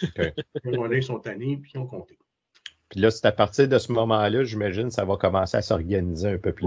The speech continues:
Speaker 1: plus, euh, chez les Canadiens anglais, chez les Canadiens français. Comment ça se
Speaker 2: Oui,
Speaker 1: passe
Speaker 2: il y a,
Speaker 1: des deux côtés ?
Speaker 2: il y a deux Français dans l'équipe de dix-huit cent quarante-quatre.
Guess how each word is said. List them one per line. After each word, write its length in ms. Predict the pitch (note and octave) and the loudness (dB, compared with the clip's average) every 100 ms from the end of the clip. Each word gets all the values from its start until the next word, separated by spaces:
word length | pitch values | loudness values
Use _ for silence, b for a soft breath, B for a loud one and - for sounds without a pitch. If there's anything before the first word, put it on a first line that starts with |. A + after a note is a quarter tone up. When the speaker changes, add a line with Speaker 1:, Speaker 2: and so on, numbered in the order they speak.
| G2 | 0
Speaker 1:
plus, 320 | A2 - - | -2 -6 0
euh, 160 | F2 E2 | 2 2
chez 260 | - A#2 | 4 6
les 240 | A2 A#2+ A2+ | 8 6 6
Canadiens 540 | C3 A2+ A2 A#2+ B2+ | 4 6 4 4 2
anglais, 260 | A2+ B2+ D3 | 2 2 2
chez 160 | - | 2
les 140 | B2 B2 | 0 2
Canadiens 440 | A#2 A2 G#2 B2 | 4 6 4 0
français. 460 | A2+ A#2 A2+ G2 C#3 | 0 0 0 0 0
Comment 240 | A#2 A#2 | 2 2
ça 160 | A2+ A2 | 0 2
se 60 | |
Speaker 2:
Oui, 60 | D3 | 4
Speaker 1:
passe 120 | C3+ | 4
Speaker 2:
il 60 | C#3+ | 6
y 80 | C#3 | 6
a, 60 | |
Speaker 1:
des 60 | C3+ C3+ | 6 4
deux 60 | B2+ B2+ | 4 2
côtés ? 120 | B2 | 2
Speaker 2:
il 60 | B2+ | 0
y 20 | |
a 380 | C3 B2+ B2+ B2+ | 0 0 0 -2
deux 200 | B2+ E3 | -2 -4
Français 500 | E3 D3 A#2+ - C#3+ | -4 -8 -8 -6 -8
dans 140 | C#3 A#2+ | -6 -8
l'équipe 360 | G2+ - C#3 - _ _ _ | -10 -8 -10 -10 _ _ _
de 220 | A2+ E3 G#2 | -20 -14 -14
dix-huit 220 | - - | -16 -14
cent 120 | B2+ | -14
quarante-quatre. 540 | B2+ A2 G2+ - B2 | -12 -16 -16 -14 -14